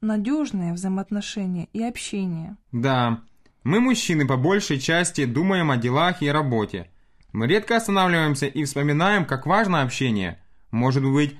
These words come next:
Speaker 2: поэтому Господь и говорит, что церковь должна быть похожа на жену, а не на мужа.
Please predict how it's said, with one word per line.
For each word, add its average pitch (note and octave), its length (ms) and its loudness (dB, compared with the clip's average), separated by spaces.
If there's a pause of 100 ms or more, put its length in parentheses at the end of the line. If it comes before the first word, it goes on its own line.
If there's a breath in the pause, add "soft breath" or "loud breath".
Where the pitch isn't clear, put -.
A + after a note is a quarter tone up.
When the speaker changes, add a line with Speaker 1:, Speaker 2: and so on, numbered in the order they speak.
(140)
Speaker 2:
поэтому A3 460 2
Господь E3 420 0
и C3+ 40 0
говорит, D3+ 400 2
что B2 180 -4
церковь G3 440 0
должна B2+ 340 2
быть C#3 260 0 (200 soft breath)
похожа C#3+ 400 2
на D3+ 140 2
жену, G3 460 0 (420)
а A#2 120 -2
не A#2+ 100 2
на B2+ 120 2
мужа. D#3 520 0